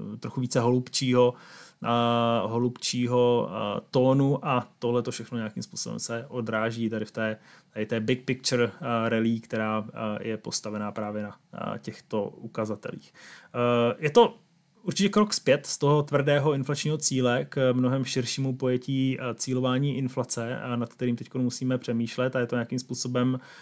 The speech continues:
i, eh, ukázka toho, že ačkoliv ta ekonomika zpomaluje, zpomaluje třeba ve výrobním sektoru, tak, eh,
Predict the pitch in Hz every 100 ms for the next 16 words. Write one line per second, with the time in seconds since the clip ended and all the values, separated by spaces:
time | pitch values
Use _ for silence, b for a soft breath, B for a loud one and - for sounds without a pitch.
0 | B _ - 127 127 127 123 127 123 120
1 | 139 - 131 - 139 131 131 123 131 123
2 | 127 127 - - 160 160 143 143 143 143
3 | - 123 156 156 147 127 127 123 123 117
4 | - - 107 - 107 123 135 139 139 143
5 | 143 139 131 131 B B B B - 127
6 | 123 - 135